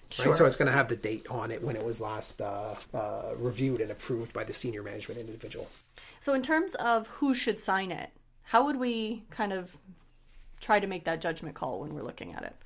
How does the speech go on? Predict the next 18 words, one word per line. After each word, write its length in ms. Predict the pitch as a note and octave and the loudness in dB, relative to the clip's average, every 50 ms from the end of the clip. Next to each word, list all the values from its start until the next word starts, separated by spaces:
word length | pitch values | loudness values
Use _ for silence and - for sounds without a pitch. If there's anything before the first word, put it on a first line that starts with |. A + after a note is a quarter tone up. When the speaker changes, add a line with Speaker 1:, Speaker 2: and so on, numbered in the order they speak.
| - - - - - - - - | -20 -20 -20 -20 -20 -20 -2 4
Speaker 1:
Yeah, 240 | A3+ D#4 E4+ D#4 B3+ | 6 6 6 6 8
yeah, 220 | C4 C4+ C4+ - | 10 10 10 10
you 180 | - B3+ C4+ D4+ | 10 8 10 10
wanna 140 | E4 E4+ E4+ | 12 12 12
be 100 | C#4+ G#3 | 10 10
consistent 580 | - A3+ G3+ - - F3+ D#3 - - E3 C#3 | 10 8 8 8 8 8 8 10 8 8 8
with 160 | C#3 C#3+ C3 - | 8 6 4 6
all 160 | A2+ A2+ A#2 | 4 4 6
your 280 | A#2+ A#2 A2 A2 A2 | 6 4 4 2 0
policy 360 | - - B2 A2+ A2+ - - B2 | 0 2 2 2 2 2 0 0
statements 380 | - - B2+ - A#2 - - | 0 0 0 -2 -2 -4 -2
throughout 280 | - A2+ A2 A2+ A2+ - | 0 0 0 0 0 0
the, 260 | A#2 A#2 A2 A2 A2 | 0 0 2 0 0
uh, 240 | G#2 G#2 G2+ G#2 G#2 - - - - - | 0 -2 -2 -2 -4 -8 -10 -14 -10 -6
uh, 200 | A2 A2 G#2+ A#2 | -4 -4 -4 -2
throughout 300 | - - C#3 A2+ A2+ - | 2 4 4 4 4 0
the 60 | G#2 | -4
manual. 360 | G2+ G2 F#2+ G2 G2 G2+ | -6 -6 -6 -8 -10 -10